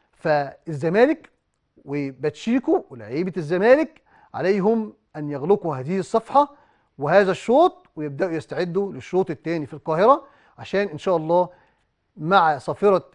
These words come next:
الحكم بانتهاء مباراة العودة الزمالك في المباراة النهائية لدوري أبطال إفريقيا.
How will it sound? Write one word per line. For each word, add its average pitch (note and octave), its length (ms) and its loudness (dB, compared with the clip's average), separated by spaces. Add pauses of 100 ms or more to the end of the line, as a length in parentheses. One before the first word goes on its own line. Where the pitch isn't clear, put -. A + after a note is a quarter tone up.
الحكم C#3+ 400 -4
بانتهاء D3+ 520 -4 (240)
مباراة D3 440 2
العودة E3 480 2
الزمالك E3 640 -6 (280)
في F3 480 -8
المباراة D3+ 640 0
النهائية D3+ 420 -2
لدوري D#3 400 -4
أبطال E3 560 0
إفريقيا. - 340 -20